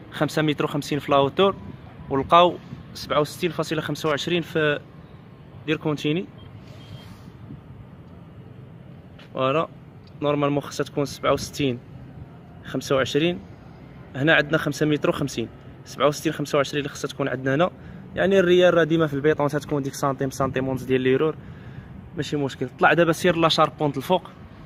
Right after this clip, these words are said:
حاول تفيزي لا شاربونت الفوق وما تفيزيش في ليسباس فيد. صافي ياسين، هاي جاي بحالك. ارى الكاسكا،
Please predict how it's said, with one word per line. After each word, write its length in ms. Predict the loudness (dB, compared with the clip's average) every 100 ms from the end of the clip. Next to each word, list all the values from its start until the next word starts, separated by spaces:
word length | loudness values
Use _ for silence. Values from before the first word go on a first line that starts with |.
| -18 -16 -16 -16 -14 -14 -2
حاول 240 | 0 0
تفيزي 260 | 0 0 2
لا 80 | 2
شاربونت 440 | 2 0 0 -4
الفوق 240 | 0 -2 -2 -10 -2
وما 120 | -2
تفيزيش 360 | 0 -2 -2
في 80 | 0
ليسباس 360 | -2 2 2 2
فيد. 200 | -4 -8 -10 -14 -18 -16 -16 -16 -20 -20 -16
صافي 240 | 0 6 8
ياسين، 320 | 8 6 2
هاي 100 | 2
جاي 140 | 2
بحالك. 240 | 2 0 -2 -14 -16 -10 -10 -10 -12 -12 -14 -16 -16 -14 -14 -16 -20 -16 -10 -10 -10 -10 -12 -14 -16 -16 -14 -14 -14 -18 -20 -20 -20 -18 -18 -20 -20 -8 -2
ارى 100 | -2
الكاسكا، 420 | -2 -10 -10 -14